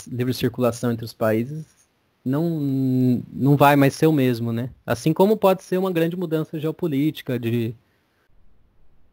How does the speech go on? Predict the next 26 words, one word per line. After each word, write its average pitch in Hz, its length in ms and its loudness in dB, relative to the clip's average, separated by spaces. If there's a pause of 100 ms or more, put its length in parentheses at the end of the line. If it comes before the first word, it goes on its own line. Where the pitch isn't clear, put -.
(160)
da, 110 380 -2
da, 110 500 2
da 113 120 0
própria 127 340 4
China 139 460 0 (200)
ter 123 80 -6
um 120 80 -4
lugar 117 360 -2
de 117 80 -6
mais 117 220 -2
importância, 123 540 -2
mas 120 220 -10
aí 123 100 -6
também 135 300 -6
é 139 40 -2
muita, 139 840 -4
muito 131 200 -8
exercício 139 640 -6
de, 131 580 -2 (120)
<laughs> 165 140 4
de 120 160 -4
futurologia, 135 760 4
não 117 100 -4
dá 117 100 -4
pra 127 140 -6
saber. 123 380 -2